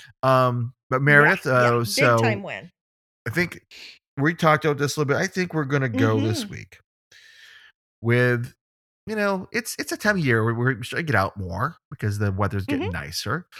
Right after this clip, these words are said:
Speaker 1: and maybe going to see friends' houses and stuff like that.
Speaker 2: Mm-hmm.
Speaker 1: Uh, and sometimes when you go, most times when you go to a friend's house, you bring something with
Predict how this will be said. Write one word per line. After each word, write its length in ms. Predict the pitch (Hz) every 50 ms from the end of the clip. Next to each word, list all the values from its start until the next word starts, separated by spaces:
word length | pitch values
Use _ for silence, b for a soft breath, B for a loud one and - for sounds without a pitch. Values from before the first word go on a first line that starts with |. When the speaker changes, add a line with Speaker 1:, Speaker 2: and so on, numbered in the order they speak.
| B B B B B B
Speaker 1:
and 320 | 123 123 120 120 117 117 _ -
maybe 200 | 120 107 104 120
going 240 | 120 110 92 98 104
to 80 | 113 120
see 160 | - - 139
friends' 320 | - - - 302 311 -
houses 400 | - - - - - - - -
and 80 | 71 -
stuff 220 | - - 90 - _
like 140 | - 104 - _
that. 160 | - - - _ _ _ _ _ -
Speaker 2:
Mm-hmm. 180 | 262 233 254 302 415 _ _ -
Speaker 1:
Uh, 240 | 117 110 107 107 110 -
and 140 | - 202 196
sometimes 420 | - 247 262 285 - 285 269 -
when 80 | - 208
you 80 | 202 165
go, 420 | 131 123 113 113 117 113 - - -
most 320 | 131 131 147 185 - -
times 200 | - 123 113 104
when 80 | 117 104
you 60 | 98
go 100 | 85 90
to 60 | 85
a 40 | 85
friend's 240 | - - 92 82 -
house, 160 | 113 131 -
you 60 | 202 170
bring 340 | 123 110 110 107 104 101
something 560 | 95 - - 92 78 - - 95 85 90 92 - - - _ -
with 200 | - 82 78 64